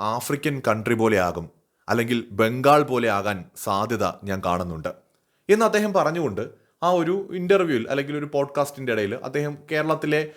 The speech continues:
വളരെ വൃത്തിഹീനമായ ഒന്ന് രണ്ട് ഫോട്ടോസും കാര്യങ്ങളും ഒക്കെ കാണിക്കുന്നുണ്ട്. അതിനുശേഷം അദ്ദേഹം പറയുന്നത്, "ഇനി കേരളത്തിൽ മിഡിൽ ക്ലാസ് ഉണ്ടാവാൻ സാധ്യത വളരെ കുറവാണ്. നല്ല പൈസയുള്ള ആൾക്കാർ കേരളത്തിൽ കാണും,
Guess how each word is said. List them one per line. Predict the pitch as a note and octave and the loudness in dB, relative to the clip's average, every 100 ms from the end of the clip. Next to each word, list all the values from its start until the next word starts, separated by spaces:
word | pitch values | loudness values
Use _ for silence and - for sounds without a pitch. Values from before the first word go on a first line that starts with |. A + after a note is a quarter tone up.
| - - | -18 -2
വളരെ | C#3+ D3 D#3 | 2 4 4
വൃത്തിഹീനമായ | D3 - F3+ F3 E3 D#3 C#3 | 0 -2 -2 -2 0 0 0
ഒന്ന് | B2 B2 | 0 0
രണ്ട് | B2 B2 A2 | 0 0 -4
ഫോട്ടോസും | - A2 A2+ A#2+ A#2 A#2 | 0 0 2 0 0 2
കാര്യങ്ങളും | G2+ G2 G2 F#2+ | 2 2 -2 -2
ഒക്കെ | G2 - | -4 -2
കാണിക്കുന്നുണ്ട്. | F2 E2+ D#2+ D#2 D2+ - _ _ _ _ _ _ | -2 -4 -8 -10 -12 -16 _ _ _ _ _ _
അതിനുശേഷം | A3+ A#3 A3+ G#3+ G3 | 4 4 0 2 2
അദ്ദേഹം | F3 F#3 F3 | 2 0 2
പറയുന്നത്, | C3+ C3+ G#2+ G#2 - - _ | 4 4 2 -2 -4 -16 _
"ഇനി | D#3 G3+ E3 | -4 -2 0
കേരളത്തിൽ | D3 D3+ D#3+ D#3 C#3+ | 2 2 0 -2 -6
മിഡിൽ | A#2 A#2 C#3 | -8 -6 -6
ക്ലാസ് | D3+ D#3 D#3 D#3+ D3 | -6 -4 -2 -2 -4
ഉണ്ടാവാൻ | A#2+ A#2+ A#2 A#2 | -4 0 0 0
സാധ്യത | A2+ G2+ G#2 G#2 | -2 -2 -2 -4
വളരെ | G2 G2 | -4 -4
കുറവാണ്. | G2 F2+ F2 D#2 D2+ _ _ _ _ | -4 -4 -2 -4 -10 _ _ _ _
നല്ല | A2+ C#3 G3+ | 0 2 4
പൈസയുള്ള | F3 D#3+ E3 G3+ G3 | 2 2 4 4 4
ആൾക്കാർ | E3+ E3 D#3+ | 2 0 -2
കേരളത്തിൽ | D3 C3 C3 C3 G#2 | 0 0 -2 -4 -4
കാണും, | F2+ G#2+ | -6 -8